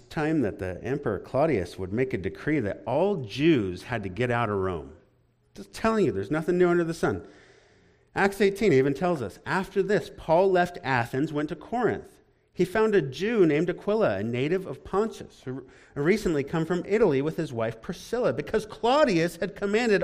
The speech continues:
all the Jews to leave Rome." There you go. So these, uh, Philippian, uh, magistrates were just following orders, right? So anyway, they say, "Man,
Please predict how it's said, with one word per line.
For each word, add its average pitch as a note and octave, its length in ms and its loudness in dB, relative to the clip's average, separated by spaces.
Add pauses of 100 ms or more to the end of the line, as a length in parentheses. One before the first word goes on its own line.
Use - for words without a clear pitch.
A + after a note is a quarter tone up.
all C#4 300 6
the C#4+ 120 0
Jews G#3+ 600 0
to - 140 -10
leave A3+ 280 -6
Rome." B3 500 0 (2250)
There D#3+ 120 2
you A3+ 100 4
go. A3 440 4 (1400)
So D3 420 2
these, C#3 320 -2
uh, A#2 120 -2
Philippian, C3 640 0
uh, G2 80 -2
magistrates B2 760 -6
were A#2 80 -8
just C3 260 -12
following E3 440 0
orders, C3 460 0
right? D#3 340 0 (1080)
So C3 120 -10
anyway, D3 300 6
they C#3 120 0
say, C#3+ 180 -4
"Man, E3 360 0